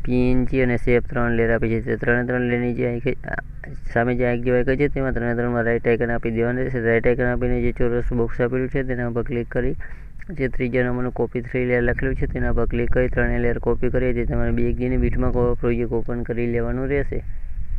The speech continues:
તેને open કરીએ મિત્રો તમારા સ્ટેટસની શરૂઆતમાં રહીને જે ચોરસ box આપેલું છે તેના પર click કરી જે ચોથા નંબરનું paste ત્રણ layer લખેલું છે તેના પર click કરી ત્રણે ત્રણ layer paste કરી દેવાની રહેશે ને એથી તમારા સ્ટેટસમાં છેલ્લે જતું રહેવાનું રહેશે.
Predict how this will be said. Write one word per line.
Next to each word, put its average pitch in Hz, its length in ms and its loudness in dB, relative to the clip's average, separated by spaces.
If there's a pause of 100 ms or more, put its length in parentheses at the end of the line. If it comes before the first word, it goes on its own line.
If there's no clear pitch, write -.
(1080)
તેને 127 240 0
open 143 360 2
કરીએ 135 320 2
મિત્રો 131 260 0
તમારા 127 220 0
સ્ટેટસની 123 500 0
શરૂઆતમાં 123 580 0
રહીને 123 240 0
જે 123 120 0
ચોરસ 120 380 0
box 123 280 2
આપેલું 123 280 0
છે 131 140 0
તેના 127 240 0
પર 120 140 2
click 120 260 0
કરી 127 160 4
જે 123 140 2
ચોથા 120 320 4
નંબરનું 123 320 2
paste 120 340 2
ત્રણ 123 240 0
layer 123 140 2
લખેલું 127 260 0
છે 131 120 2
તેના 120 240 4
પર 120 100 6
click 120 280 -2
કરી 131 240 4 (420)
ત્રણે 123 280 -2
ત્રણ 123 200 -2
layer 123 180 2
paste 120 300 -2
કરી 123 240 -2
દેવાની 123 280 0
રહેશે 135 120 -2
ને 139 80 0
એથી 127 140 -2
તમારા 123 220 -2
સ્ટેટસમાં 120 600 -6
છેલ્લે 123 360 -6
જતું 117 300 -2
રહેવાનું 117 360 2
રહેશે. 143 320 -2